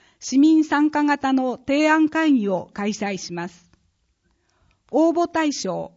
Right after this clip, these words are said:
市内在住、通勤、通学者、または市内で事業を行う個人や団体。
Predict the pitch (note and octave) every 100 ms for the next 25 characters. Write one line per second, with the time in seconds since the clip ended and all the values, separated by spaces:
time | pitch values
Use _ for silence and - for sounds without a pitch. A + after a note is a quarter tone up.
0 | _ _ _ _ _ _ - F4+ F4 D#4+
1 | A#3+ G3 G3+ A3 F#3+ A3 G#3 - _ _
2 | _ C#4 D4 C#4+ C#4 B3+ B3 - - D4
3 | D#4 D4+ D4+ - - E3+ _ _ _ _
4 | - A3+ C4 D4+ B3 G3 - - - F#4
5 | E4 B3+ G3 G3 D#4+ E4+ D4 A3 F#3 F#3
6 | A3 A#3 A3 G#3 - - E4 D4+ A#3+ F3
7 | E3+ F3+ G3+ F#3 F#3+ F3+